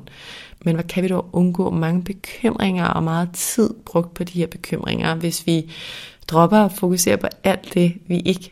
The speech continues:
kan kontrollere. For eksempel en potentiel eller eksisterende sygdom, eller hvad andre folk har, eller hvad andre folk laver. Ja, listen, den er egentlig virkelig, virkelig lang.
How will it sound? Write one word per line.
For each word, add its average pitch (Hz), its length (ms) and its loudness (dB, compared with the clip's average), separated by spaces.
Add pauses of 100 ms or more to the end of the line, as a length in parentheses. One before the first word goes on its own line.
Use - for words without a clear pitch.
(160)
kan 156 160 -2 (100)
kontrollere. 165 720 -2 (100)
For - 100 -4
eksempel 170 460 2 (640)
en 165 100 -2
potentiel 170 680 0
eller 202 260 4
eksisterende - 800 -2
sygdom, 175 720 -2
eller 151 240 -4 (100)
hvad 175 160 -6
andre 165 300 -4
folk - 320 -4
har, - 460 -4
eller 165 180 -6
hvad 156 120 -6
andre 165 240 -4
folk 175 340 -6
laver. 170 600 0 (520)
Ja, 165 280 4
listen, 175 400 0
den 175 140 0
er - 100 2 (200)
egentlig 170 280 2
virkelig, 180 280 0
virkelig 175 280 0
lang. 156 440 0